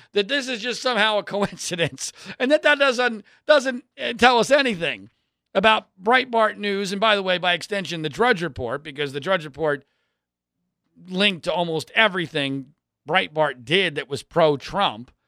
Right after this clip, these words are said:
And that, by the way, that's why they did it. It's very obvious to me that the, those at Breitbart not only were in the tank for Trump personally, specifically Steve Bannon, who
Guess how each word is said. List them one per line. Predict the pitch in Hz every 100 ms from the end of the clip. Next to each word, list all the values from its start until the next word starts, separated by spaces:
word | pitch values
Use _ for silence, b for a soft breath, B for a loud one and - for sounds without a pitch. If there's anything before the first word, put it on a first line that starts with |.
| _ _ -
And | 151
that, | 180
by | 180
the | 170
way, | 160
that's | 151 -
why | 139 170 151
they | 127
did | 107 190
it. | 117 - _ _ _ _ _ _
It's | 135
very | - 139 220 190
obvious | 165 151 151 135
to | 147
me | 143 143
that | 139 127
the, | 127 123
those | 131 156 160 127 - _ _ _ -
at | 180 190 - -
Breitbart | 151 156 135 139 131 139
not | 160 170
only | 156
were | 143
in | 151
the | 139
tank | 160 156 147
for | 127
Trump | - 156 139 -
personally, | 185 208 - 139 135
specifically | 135 - 127 156 143 135
Steve | 123 135 123
Bannon, | 127 151 147 131
who | 123